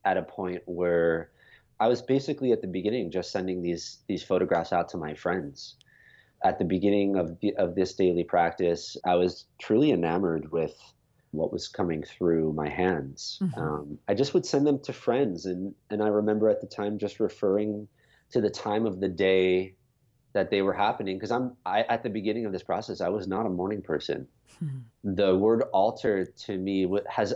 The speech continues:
Speaker 1: always been something that I've connected with. The way my home is designed, the way my desk is laid out,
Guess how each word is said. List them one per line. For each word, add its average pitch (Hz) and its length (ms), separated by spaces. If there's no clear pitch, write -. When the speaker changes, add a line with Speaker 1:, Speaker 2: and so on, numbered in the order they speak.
Speaker 1:
always 120 360
been 107 160
something 92 460
that 87 120
I've 85 240
connected 90 500
with. 80 240
The 92 80
way 98 260
my 113 220
home 113 640
is 95 260
designed, 85 540
the 92 80
way 98 120
my 92 180
desk 92 520
is 90 200
laid 87 220
out, 80 360